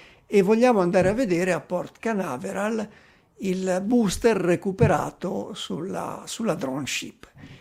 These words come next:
E in quella occasione riusciamo a vedere anche il barchino, l'imbarcazione,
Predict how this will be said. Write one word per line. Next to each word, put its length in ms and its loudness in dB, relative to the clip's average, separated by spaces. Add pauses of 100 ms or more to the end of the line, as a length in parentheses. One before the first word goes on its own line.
(240)
E 120 -4
in 160 0
quella 380 6
occasione 960 0 (540)
riusciamo 500 2
a 80 6
vedere 380 2
anche 320 -2
il 420 -2
barchino, 880 -2 (440)
l'imbarcazione, 1200 4